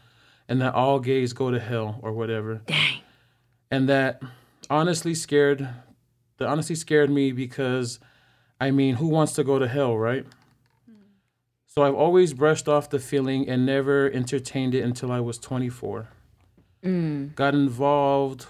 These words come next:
Speaker 1: with a coworker at work. That's over and done. One of the hardest breakups I've ever went through. Never mix business with pleasure.
Speaker 2: Mm.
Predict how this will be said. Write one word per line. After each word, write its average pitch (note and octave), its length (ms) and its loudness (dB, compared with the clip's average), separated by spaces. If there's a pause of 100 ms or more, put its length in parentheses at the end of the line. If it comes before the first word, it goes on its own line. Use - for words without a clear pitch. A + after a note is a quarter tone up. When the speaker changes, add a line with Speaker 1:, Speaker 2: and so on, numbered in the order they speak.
Speaker 1:
with B2 180 -8
a A#2+ 40 -10
coworker D#3+ 840 0
at A#2+ 140 -2
work. B2+ 560 -4 (920)
That's C3 240 -2
over C#3+ 320 4
and C#3 120 2
done. B2 460 -2 (500)
One C#3 180 -2
of C3 80 0
the C#3 60 -2
hardest C#3 360 0
breakups C3+ 480 -2
I've B2 140 0
ever B2+ 220 -2
went B2 220 -2
through. A#2+ 340 -6 (800)
Never C#3+ 320 4
mix C#3+ 300 0
business C3 400 -2
with B2+ 120 -6
pleasure. G#2+ 500 -8 (420)
Speaker 2:
Mm. C#3+ 480 -8